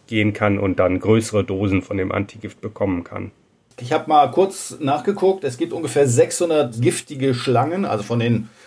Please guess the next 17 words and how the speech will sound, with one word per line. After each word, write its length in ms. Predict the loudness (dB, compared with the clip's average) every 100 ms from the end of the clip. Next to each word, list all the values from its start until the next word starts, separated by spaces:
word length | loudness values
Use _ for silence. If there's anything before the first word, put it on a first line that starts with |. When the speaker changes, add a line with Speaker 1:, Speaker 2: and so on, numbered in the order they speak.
| -14
Speaker 2:
knapp 260 | -6 -4 0
viertausend 500 | 0 4 4 6 4
sind 100 | 4
sechshundert 500 | 2 2 0 0 0
giftig, 380 | -4 -4 -6
fünfzig 400 | -4 -6 -6 -2
davon 480 | 0 2 2 2 0 -8 -10
können 240 | -4 0 2
Menschen 300 | 0 -2 -4
auch 180 | -2
durchaus 380 | 2 2 2 -2
umbringen. 800 | 2 2 2 0 2 4 4 4
Das 240 | 4 2 4
heißt 240 | 2 2
also, 160 | 0 2
Schlangen 380 | 4 4 4
sind 260 | 0 -2